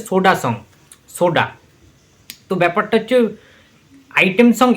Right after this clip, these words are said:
এইরকমই হওয়াটা উচিত, একদম ফুল এনার্জেটিক, দারুণ লাগছে। বারবার যখন শুনছি,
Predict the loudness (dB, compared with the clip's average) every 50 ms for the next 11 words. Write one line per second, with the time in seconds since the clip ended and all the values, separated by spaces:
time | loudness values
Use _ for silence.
0 | -2 0 2 4 6 6 6 6 6 6 6 6 6 6 6 6 6 4 4 2
1 | 0 0 -2 -6 -6 -6 -6 -6 -6 -8 -10 -16 -20 -20 _ _ _ _ _ _
2 | _ _ _ _ _ _ _ _ _ _ _ _ -2 -2 -2 0 -2 0 2 4
3 | 4 4 4 2 -2 -2 0 2 2 4 2 2 2 2 2 2 2 2 2 0
4 | 0 0 0 0 -2 -4 -6 -14 _ _ _ _ _ _ _ _ _ _ _ -16
5 | -6 0 2 2 4 4 4 4 4 4 4 2 0 0 2 2 4 4 4 2
6 | 4 4 2 2 2 0 -2 -2 -2 -2 -2 -2 -2 0 0 0 -2 -2 -4